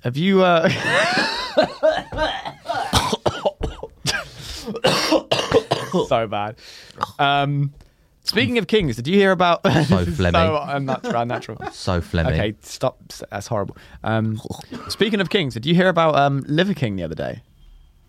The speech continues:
Speaker 2: Yes, I did, yeah. He was, he's
Speaker 1: So
Speaker 2: on, he's on steroids.
Speaker 1: Yeah, which we all kind of knew.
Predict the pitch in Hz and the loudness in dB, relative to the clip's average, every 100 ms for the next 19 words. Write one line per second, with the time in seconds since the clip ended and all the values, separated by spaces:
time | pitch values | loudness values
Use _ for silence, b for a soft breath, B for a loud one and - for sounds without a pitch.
0 | - 107 101 82 - - - 87 92 82 | -2 2 2 0 -8 -14 -6 0 0 2
1 | 87 82 82 - 95 90 127 101 98 95 | 2 2 0 -4 0 2 2 2 2 2
2 | 101 95 90 - 87 85 80 - - 113 | 2 2 0 0 0 2 0 -4 -8 0
3 | 170 147 101 131 147 185 214 208 175 143 | 4 4 0 -2 -2 0 2 2 2 0
4 | 120 120 104 85 | -2 -6 -6 -10